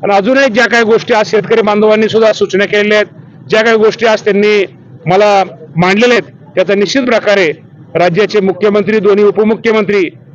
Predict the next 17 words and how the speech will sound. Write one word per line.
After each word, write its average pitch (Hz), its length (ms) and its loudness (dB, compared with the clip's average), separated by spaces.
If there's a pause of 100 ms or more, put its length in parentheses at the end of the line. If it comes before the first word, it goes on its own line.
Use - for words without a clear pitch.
या 202 100 2
सर्वांच्या 202 500 0
कानावर 196 380 0
घालून 208 380 0 (360)
नांदेड 190 340 0
जिल्ह्याच्या 214 460 0
लोकांना 202 500 0
किंवा 196 340 -2
नांदेड 196 280 0
जिल्ह्याच्या 208 320 0
शेतकऱ्यांना 202 480 0 (460)
अजून 226 260 0
अधिकची 190 360 -2
कशी 208 220 -2
मदत 196 280 2 (400)
करता 190 300 0
येईल, 202 180 2